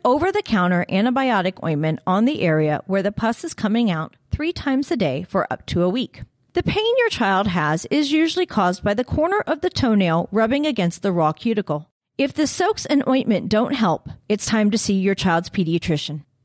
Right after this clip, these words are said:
Your child's pediatrician may need to cut the corner of the nail off, or take more off of the nail than just the corner, so that the irritated tissue can heal more easily.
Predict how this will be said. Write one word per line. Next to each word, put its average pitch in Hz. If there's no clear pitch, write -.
Your 285
child's 415
pediatrician 240
may 233
need 226
to 202
cut -
the 359
corner 196
of 180
the 226
nail 180
off, 156
or 294
take 277
more 320
off 175
of 175
the 196
nail 160
than 185
just 175
the -
corner, 190
so 285
that 294
the 277
irritated 254
tissue 175
can 208
heal 175
more 175
easily. 202